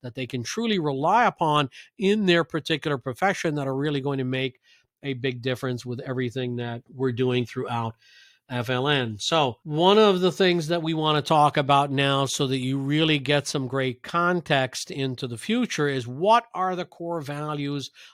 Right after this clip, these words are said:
of F L N? So if you've had a chance to really dive into a lot of great business books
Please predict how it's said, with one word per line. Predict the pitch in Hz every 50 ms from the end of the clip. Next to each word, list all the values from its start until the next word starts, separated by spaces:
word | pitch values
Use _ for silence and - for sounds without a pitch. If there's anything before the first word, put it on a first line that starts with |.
| _ _ 147
of | 139 139 139 139 135 131 160
F | - 131 135 135 127 - -
L | 135 131 131 139
N? | 143 139 139 139 135 127 123 120
So | 110 - 135 127 123 123
if | 123 113 120
you've | 123 127 127 113
had | 110 143 143 139
a | 143
chance | 123 - - 156 151 147 131 - - - - - - - _ _
to | - 139
really | 127 127 143 156 170 170 165 156
dive | 139 120 139 143 151 151 147 139 147
into | 160 147 139 143 143 143 143 139 - 135 131
a |
lot | 127 135 143 147 143 143
of | 143 131 117
great | 135 127 123 113 120
business | 165 170 165 175 165 143
books | - - - 165 160 151 - - -